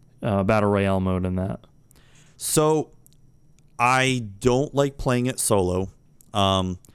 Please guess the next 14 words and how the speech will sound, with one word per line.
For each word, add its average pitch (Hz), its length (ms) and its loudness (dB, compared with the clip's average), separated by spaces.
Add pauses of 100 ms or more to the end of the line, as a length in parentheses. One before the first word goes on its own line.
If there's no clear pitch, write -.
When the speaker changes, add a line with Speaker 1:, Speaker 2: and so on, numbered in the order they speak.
(200)
Speaker 2:
'cause 110 180 -2
Battle 117 260 2
Royale 110 360 2
is 98 100 -4
always, 101 360 -2
always 107 340 0
more 104 240 -2
fun 95 440 -4
with 90 180 -6
other 90 220 -4
people. 92 380 -6
So 92 360 -2
there's, 95 460 -2
um, 92 280 0